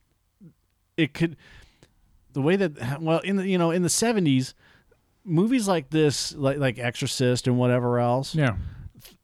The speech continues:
Speaker 1: these types of movies either were really, really fucking good or were laughed out. You know, they, they just were laughed right out of the theater.
Speaker 2: Yeah.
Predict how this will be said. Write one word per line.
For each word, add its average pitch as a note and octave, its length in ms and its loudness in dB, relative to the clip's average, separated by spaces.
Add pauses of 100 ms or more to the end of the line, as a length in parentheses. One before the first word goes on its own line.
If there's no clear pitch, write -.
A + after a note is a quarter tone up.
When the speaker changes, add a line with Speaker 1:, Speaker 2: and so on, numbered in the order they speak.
(220)
Speaker 1:
these F#3+ 380 -2
types F3 380 -2
of D#3 100 2
movies C3 560 0
either B2+ 460 2
were A#2 320 2
really, C3 380 2
really D3 260 0
fucking A#2+ 420 -2
good A2+ 340 4 (960)
or A#2+ 360 4
were A2+ 180 2
laughed A2+ 400 0
out. F#2+ 260 -4
You A#2+ 160 0
know, G#2 100 0
they, A2 180 -2
they A2 180 -2
just G#2+ 200 -4
were A2 100 -2
laughed G#2 260 -2
right G2+ 120 0
out G2 140 -2
of F#2 60 -6
the F2+ 60 -8
theater. F2 420 -8
Speaker 2:
Yeah. A#2 180 -6